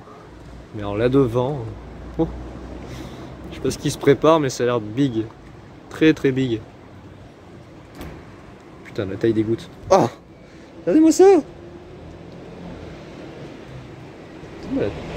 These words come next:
taille des gouttes, quoi. Pour l'instant, il pleut pas des masses.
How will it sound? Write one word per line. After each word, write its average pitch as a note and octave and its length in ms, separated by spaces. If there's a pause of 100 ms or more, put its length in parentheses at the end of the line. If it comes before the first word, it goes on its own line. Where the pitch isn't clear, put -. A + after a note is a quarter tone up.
(140)
taille A3 140
des D3+ 140
gouttes, F3 300
quoi. B2 200 (4000)
Pour - 80
l'instant, B2+ 220
il C3+ 40
pleut A#2+ 140
pas C3 80
des A#2+ 80
masses. A#2+ 280